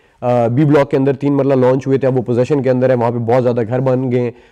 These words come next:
تو اس کے بعد ریکوائرمنٹ آئی تھی کہ جو لو بجٹ، آ، جو لوگ تھے جن کے پاس،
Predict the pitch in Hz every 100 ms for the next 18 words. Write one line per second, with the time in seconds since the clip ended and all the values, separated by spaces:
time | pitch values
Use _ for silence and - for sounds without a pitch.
0 | _ _ - 143 160 170 160 147 143 131
1 | 147 160 156 151 170 151 113 151 139 120
2 | 170 185 170 165 - _ 143 143 139 139
3 | 135 123 131 139 147 165 131 143 147 147
4 | 127 135